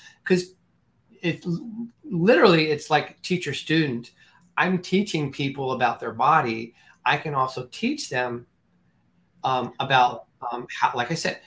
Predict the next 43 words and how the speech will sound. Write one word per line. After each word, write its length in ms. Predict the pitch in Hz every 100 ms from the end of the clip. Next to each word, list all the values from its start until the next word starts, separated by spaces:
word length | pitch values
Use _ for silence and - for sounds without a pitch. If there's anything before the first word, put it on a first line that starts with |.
| _
how 180 | - 131
to 100 | 147
breathe. 260 | 135 156 156
I 80 | 151
tell 240 | 214 226
people, 360 | 170 - 131 -
"You 140 | 156
just 280 | 151 240 277
don't 160 | 330 214
breathe 180 | 233 190
like 180 | 160
this 200 | 143 117
here." 420 | - 285 294 160 _ _ _ _ _ _ _
All 200 | 208 277
day 180 | 247 277
long, 340 | 233 233 247 147
you're 180 | 185 185
driving, 480 | 165 190 220 190
you're 180 | 156 208
at 160 | 202 151
work, 340 | 170 202 - _ _ _ _
be 120 | 208 240
conscious 600 | - 202 220 226 - 165
of 140 | 143
your 120 | 143
breathing. 640 | 139 175 233 151 110 - - _
Are 80 | 139
you 160 | 127 113
breathing 380 | 120 139 185 220
in 60 |
your 140 | 240 233
belly? 340 | 214 220 202
Are 40 | 139
you 160 | 120
holding 340 | 110 143 170 147
it 100 | 127
in 240 | 185 247
because, 480 | 185 - 131 110 -
you 100 | 131
know, 180 | 127 123
it's 160 | 117
just 200 | 131 -
so, 220 | 110 -